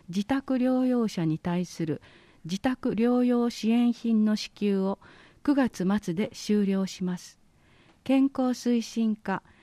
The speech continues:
電話零五六一三七の五八一三。新型コロナウイルス感染症に感染した人のうち、保健所から自宅療養を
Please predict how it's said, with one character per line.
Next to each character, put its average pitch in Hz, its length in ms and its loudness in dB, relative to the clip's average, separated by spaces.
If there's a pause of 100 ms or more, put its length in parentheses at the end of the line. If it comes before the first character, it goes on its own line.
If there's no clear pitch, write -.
(160)
電 262 360 6
話 233 180 2 (540)
零 285 300 4
五 269 260 2
六 185 380 0
一 - 360 -4 (240)
三 262 400 2
七 233 300 2
の 160 240 -2 (160)
五 247 240 4
八 254 320 -4
一 - 300 -4
三。 156 400 -4 (1080)
新 302 320 6
型 285 280 0
コ 247 140 -2
ロ 269 120 2
ナ 269 180 2
ウ 262 140 2
イ 233 80 2
ル 196 100 0
ス - 160 -6
感 226 300 -2
染 240 260 0
症 226 240 -2
に 220 160 0
感 226 280 -2
染 233 280 -2
し - 80 -14
た 226 160 -4
人 220 260 -6
の 175 160 0
う 143 80 -2
ち、 - 280 -8 (580)
保 254 60 0
健 302 340 8
所 277 160 4
か 220 160 -2
ら 170 220 0
自 214 140 -2
宅 285 320 0
療 269 320 6
養 185 260 2
を 185 160 0